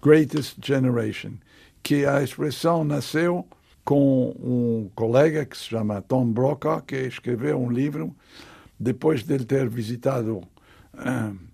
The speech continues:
os lugares de, do desembarque americano na Normandia, ele achou, "Eu tenho que escrever sobre esta geração",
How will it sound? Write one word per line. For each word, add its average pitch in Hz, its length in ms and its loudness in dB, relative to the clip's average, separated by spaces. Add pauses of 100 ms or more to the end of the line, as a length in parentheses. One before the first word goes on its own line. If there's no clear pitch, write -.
(360)
os 104 300 -10
lugares 113 520 0
de, 101 160 -8
do 101 320 -8
desembarque 113 680 -2
americano 110 580 -4
na 107 160 -6
Normandia, 113 600 -4
ele 131 100 -2
achou, 123 340 -6 (220)
"Eu 135 120 2
tenho 143 220 -2
que 135 80 -8
escrever 127 460 -4
sobre 131 320 -6
esta 113 240 -8
geração", 113 680 -8